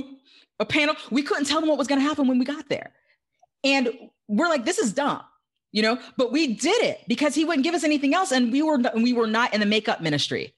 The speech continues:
We are not in the make this up ministry. Okay. So it was like, "All right, so we'll just put that out there." Do you know thirty something people signed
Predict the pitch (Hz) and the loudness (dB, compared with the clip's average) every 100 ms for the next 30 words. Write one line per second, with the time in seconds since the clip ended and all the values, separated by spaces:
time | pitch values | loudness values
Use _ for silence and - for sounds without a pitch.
0 | - 185 180 160 170 185 208 196 185 165 | -4 0 0 -2 -2 0 0 0 -2 0
1 | 170 - - 156 - 143 123 - 101 104 | -2 -2 -2 -2 -2 -2 -2 -2 -4 -2
2 | 156 160 226 - - - - - 330 294 | 0 -2 -4 -12 -18 -14 -6 -2 2 2
3 | 220 214 - _ _ _ 247 262 247 254 | 2 -2 -8 _ _ _ 0 0 0 -2
4 | 254 254 285 240 - 254 208 226 294 311 | 0 0 2 0 0 -2 -2 -2 0 -2
5 | - - 311 294 247 262 302 160 107 131 | -4 -4 -4 0 0 0 0 -2 -2 -4
6 | - 254 339 392 415 403 285 302 320 320 | -2 0 0 0 0 0 -2 -2 -2 -2
7 | 302 254 254 294 339 226 165 170 - 254 | 0 -2 -2 -2 0 0 0 0 -2 0
8 | 285 359 | 0 -2